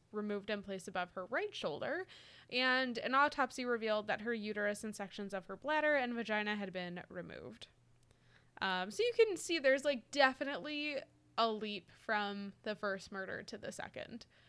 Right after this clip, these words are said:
Uh, pretty disturbing.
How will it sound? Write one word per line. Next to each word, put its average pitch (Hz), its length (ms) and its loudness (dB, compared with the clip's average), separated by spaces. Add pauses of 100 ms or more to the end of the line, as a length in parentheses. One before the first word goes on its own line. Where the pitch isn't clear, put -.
(260)
Uh, 175 760 -4 (380)
pretty 254 260 2
disturbing. - 580 -8